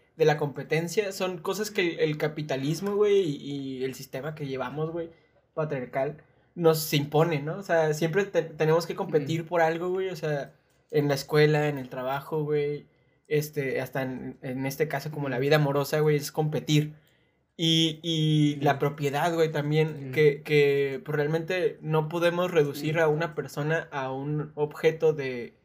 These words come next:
Speaker 1: la propiedad de alguien, güey, ¿sabes? O sea, porque justo como estas,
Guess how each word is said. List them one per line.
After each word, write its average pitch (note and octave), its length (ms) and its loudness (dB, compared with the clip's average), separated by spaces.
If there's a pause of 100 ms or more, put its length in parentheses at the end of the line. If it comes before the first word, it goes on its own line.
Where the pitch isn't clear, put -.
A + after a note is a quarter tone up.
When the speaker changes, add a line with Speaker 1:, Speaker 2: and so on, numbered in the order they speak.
(200)
Speaker 1:
la C#3+ 180 -6
propiedad B2 400 -6
de C3 120 -4
alguien, D3 340 -2
güey, - 100 -18 (120)
¿sabes? D#3 260 -2
O - 40 -16
sea, D3+ 260 -2 (420)
porque D#3 300 4
justo F3 360 0
como F#3 220 2
estas, E3 480 -2